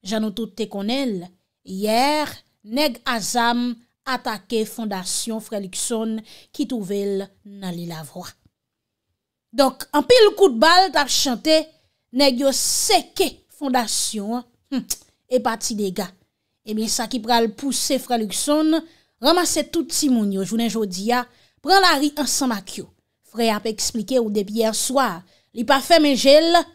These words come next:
paseke sitiyasyon an difisil, e lè w ap tande deklarasyon timoun yo, franchman, frèz e sè byenneme, kè w pa ka pa touche. W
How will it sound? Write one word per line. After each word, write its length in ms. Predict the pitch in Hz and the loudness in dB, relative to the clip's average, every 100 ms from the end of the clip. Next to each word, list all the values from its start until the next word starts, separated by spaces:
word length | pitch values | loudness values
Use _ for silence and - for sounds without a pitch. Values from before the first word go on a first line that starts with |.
| _ _ - | _ _ -10
paseke 380 | 226 - 233 247 | -4 -2 -2 -2
sitiyasyon 720 | - 247 262 240 226 - 240 | -2 -4 0 0 0 -2 -2
an 80 | 220 | -2
difisil, 640 | 208 214 233 - 214 170 185 _ _ _ _ _ | -6 -6 -4 -4 -6 -8 -12 _ _ _ _ _
e 80 | 240 | -2
lè 120 | 233 220 | 0 2
w 60 | |
ap 140 | 220 - - | 0 -2 0
tande 220 | 302 302 | 2 6
deklarasyon 640 | 262 247 240 220 - 269 240 | 4 6 2 2 0 -4 -4
timoun 460 | - 240 196 196 | -4 -4 -2 -2
yo, 140 | 233 - _ _ _ - | -2 -2 _ _ _ -16
franchman, 600 | - 294 320 - 262 233 | -2 2 4 2 0 -2
frèz 260 | 226 202 208 | -2 -4 -4
e 40 | |
sè 180 | - 208 | -4 -6
byenneme, 460 | 196 190 175 190 185 - _ _ | -6 -6 -4 -6 -6 -12 _ _
kè 140 | 262 220 | 0 0
w 140 | 202 | 0
pa 160 | 185 226 | -2 -8
ka 160 | 185 180 | -8 -8
pa 140 | 175 | -10
touche. 380 | 170 151 - | -8 -6 -6
W 80 | - | -8